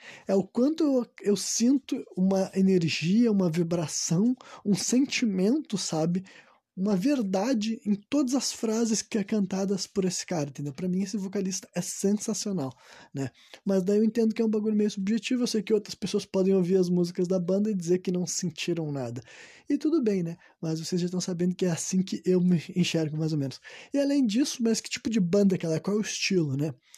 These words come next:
O Volbeat, ele... Ele mistura basicamente três gêneros, assim, o rock and roll clássico, entre aspas, digamos assim, né? Mas a, o rockabilly, o que que é o rockabilly? Que é o,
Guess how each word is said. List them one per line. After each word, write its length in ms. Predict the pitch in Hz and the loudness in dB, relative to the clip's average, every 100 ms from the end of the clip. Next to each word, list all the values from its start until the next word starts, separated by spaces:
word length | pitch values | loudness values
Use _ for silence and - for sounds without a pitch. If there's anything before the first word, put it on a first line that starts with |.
| - - - - | -18 -18 -12 -4
O 60 | |
Volbeat, 580 | 180 214 190 233 - - - | 0 2 2 0 -2 -2 2
ele... 260 | 202 196 151 _ _ _ _ _ _ _ _ _ - - | 4 2 0 _ _ _ _ _ _ _ _ _ -8 0
Ele 180 | 208 247 | 4 4
mistura 480 | 226 - 240 285 | 2 0 0 2
basicamente 560 | 233 240 233 233 240 - | 2 0 0 0 -2 -2
três 340 | 247 262 226 | 0 0 0
gêneros, 520 | 190 196 196 165 160 - | 2 4 4 2 -2 -4
assim, 200 | 165 170 | -4 -4
o 60 | |
rock 320 | 180 202 240 | -4 -4 -2
and 60 | 220 | -2
roll 320 | 180 214 - | 2 0 0
clássico, 640 | - 196 202 - - - 190 | -6 -6 -6 -10 -14 -4 -2
entre 240 | 175 180 | -2 -4
aspas, 420 | 170 180 - 175 | -4 -6 -6 -6
digamos 380 | 160 170 170 165 | -4 -4 -4 -4
assim, 400 | 165 - 190 269 | -6 -4 -4 -2
né? 160 | 285 226 - - - - - _ | -2 -6 -10 -20 -20 -20 -20 _
Mas 540 | - 196 196 185 - - _ _ | 0 2 2 0 -4 -10 _ _
a, 140 | - - _ | -14 -14 _
o 100 | 185 | -2
rockabilly, 760 | 165 202 - 190 156 214 294 302 | 0 -2 -2 -2 2 4 2 0
o 80 | 214 | -2
que 140 | 285 | -4
que 100 | 320 | -2
é 20 | |
o 40 | 302 | -4
rockabilly? 600 | 254 - 165 180 170 - _ _ - | -4 -4 0 0 0 -4 _ _ -6
Que 80 | |
é 40 | 202 | -2
o, 180 | 196 | -2